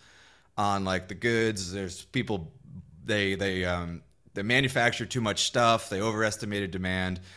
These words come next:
and now there's just kind of cheap goods flooding the market, right? But at the same time, incomes are not really doing that, and that's, like, the, uh, the, the, the tricky kind of, uh,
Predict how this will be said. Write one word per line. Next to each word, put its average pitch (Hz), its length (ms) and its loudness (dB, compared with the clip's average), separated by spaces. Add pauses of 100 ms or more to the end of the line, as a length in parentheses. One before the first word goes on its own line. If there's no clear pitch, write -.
(180)
and 98 100 -6
now 101 180 4
there's 92 220 -2
just - 320 -8
kind 92 160 -4
of 90 120 -6
cheap - 260 -8
goods 98 280 -4
flooding 92 360 -2
the 87 40 -6
market, 87 460 -6
right? 90 300 -4 (400)
But 113 80 2
at 98 80 -2
the 104 60 -4
same 131 300 0
time, 101 880 2 (720)
incomes 107 880 2
are 104 100 -4
not 98 460 0 (680)
really 101 520 -2 (840)
doing 98 360 0
that, 85 300 -4
and 92 120 -4
that's, 92 240 -2
like, 92 200 -6
the, 87 300 -4
uh, 80 240 -6 (380)
the, 87 160 -6
the, 90 180 -6
the 90 140 -10
tricky 101 400 -8
kind 92 180 -6
of, 80 240 -10
uh, 80 220 -6